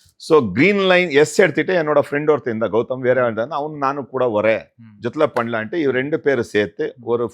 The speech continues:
Speaker 1: ஃபோர் இயர்ஸ், ஃபைவ்
Speaker 2: ம்.
Speaker 1: இயர்ஸ்.
Speaker 2: ம்.
Speaker 1: So, அப்ப நான் எப்போ ஜல்தி ஓ-, எப்போ ஸ்டார்ட் பண்ணேன்,
Speaker 2: ம்.
Speaker 1: கான்ட்ராக்ட் வண்டி ஆயிடுச்சு.
Speaker 2: ம்.
Speaker 1: சரி, ஓனா வண்டி வாங்கலாம்.
Speaker 2: ம்.
Speaker 1: So, அம்மா பார்த்தா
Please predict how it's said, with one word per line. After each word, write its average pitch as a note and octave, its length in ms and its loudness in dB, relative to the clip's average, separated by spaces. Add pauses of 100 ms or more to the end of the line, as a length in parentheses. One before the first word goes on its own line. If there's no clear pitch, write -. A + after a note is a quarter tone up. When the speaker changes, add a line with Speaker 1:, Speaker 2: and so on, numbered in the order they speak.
Speaker 1:
ஃபோர் E3 260 4
இயர்ஸ், C#3 380 0
ஃபைவ் B2 280 -4
Speaker 2:
ம். B2+ 160 -2
Speaker 1:
இயர்ஸ். F#2+ 240 -4
Speaker 2:
ம். G#2 100 -14
Speaker 1:
So, D3 220 2
அப்ப C#3+ 180 2
நான் C#3 200 2
எப்போ D3 420 2
ஜல்தி C#3+ 340 2
ஓ-, B2 260 0
எப்போ A#2 260 -6
ஸ்டார்ட் - 420 0
பண்ணேன், G2 360 -6
Speaker 2:
ம். A#2 360 -8
Speaker 1:
கான்ட்ராக்ட் F3 300 0
வண்டி C3+ 260 -2
ஆயிடுச்சு. A#2 420 -4
Speaker 2:
ம். A#2+ 60 -20
Speaker 1:
சரி, C3+ 200 -10
ஓனா F3 340 -2
வண்டி C#3+ 200 -4
வாங்கலாம். G2+ 520 -6
Speaker 2:
ம். A#2 80 -20
Speaker 1:
So, C#3 200 -2
அம்மா C#3 280 -4
பார்த்தா C#3 500 0